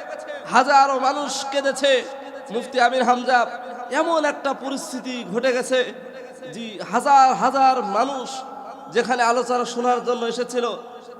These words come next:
কিন্তু মুফতি আমির হামজা যেন মৃত্যুর কোলে ঝুঁকে পড়তেছে, এমন একটা অবস্থা।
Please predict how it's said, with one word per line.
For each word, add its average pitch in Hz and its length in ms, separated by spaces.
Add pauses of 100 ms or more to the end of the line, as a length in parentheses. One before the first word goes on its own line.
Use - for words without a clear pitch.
কিন্তু 226 460 (380)
মুফতি 208 300
আমির 226 240
হামজা 220 560 (540)
যেন 233 200
মৃত্যুর 233 480
কোলে 220 320
ঝুঁকে 208 320
পড়তেছে, 202 600 (400)
এমন 277 320
একটা 269 240
অবস্থা। 254 560